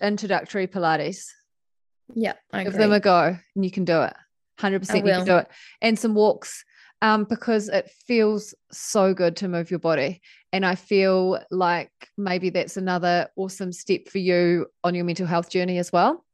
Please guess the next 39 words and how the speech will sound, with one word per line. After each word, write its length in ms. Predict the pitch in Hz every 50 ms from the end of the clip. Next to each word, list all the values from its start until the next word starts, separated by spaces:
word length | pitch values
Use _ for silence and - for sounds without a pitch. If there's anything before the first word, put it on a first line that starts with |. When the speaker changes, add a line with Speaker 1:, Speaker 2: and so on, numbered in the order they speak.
| _ _ _ _ _ _ _ _ _ _ _ _ _ _ _ _ _ _ _ _ _ _ _ _ _ _ - - - -
Speaker 2:
Oh, 220 | 254 277 262 214
Speaker 1:
But 140 | 196 190 - - _ _ -
Speaker 2:
I 160 | - 254 254 254
couldn't 380 | 254 - 311 269 269 277 269
agree 280 | 262 247 240 247 240 240
more. 380 | 214 196 202 208 202 175 190 - _ _ _
Honestly, 440 | 254 254 254 254 - - 214 202 220
like, 200 | 208 202 202 208 - - - - - - _ _ _ _ _ _ _ _ _ _ _ _ _ _
I, 460 | 226 240 247 254 254 247 226 208 - - _ _ _ _ _ -
and, 180 | 240 240 247
like, 140 | 247 240 240
this 260 | - 254 247 - -
year 220 | 285 262 240 233 220
I'd 120 | 220 208
really 240 | 214 214 208 208 208
been 180 | 190 208 208 220
struggling 420 | - - 190 196 214 214 208 202
with, 160 | 196 196 190 - - -
um, 280 | - 202 196 190 190 202
high 200 | - 220 208 196
blood 240 | 196 190 190 196 -
pressure, 340 | - 226 247 - - 302 214
and 140 | 202 208
<laughs> 0 |
finally 380 | - - 277 208 240 233 196 190
I've 100 | 196 -
got 100 | 202 196
it 60 | 190
under 140 | 185 196 196
control 420 | - - 190 - - 202 185 190 185
after 260 | 185 190 - - 190
several 300 | - - 202 185 185 180 185
medications 720 | 180 180 185 185 214 190 202 - - 190 190 190 190 185
and 240 | 180 175 175 180 180 - - - - - _ -
Speaker 1:
Yeah. 140 | - 175 170 - _ _ _ _ _ _ _ _
Speaker 2:
lifestyle 440 | 175 208 208 202 202 202 - 196 196
changes 500 | - 233 196 190 196 196 196 190 196 196
and 180 | 196 185 180 202
everything. 400 | 190 190 196 226 240 320 453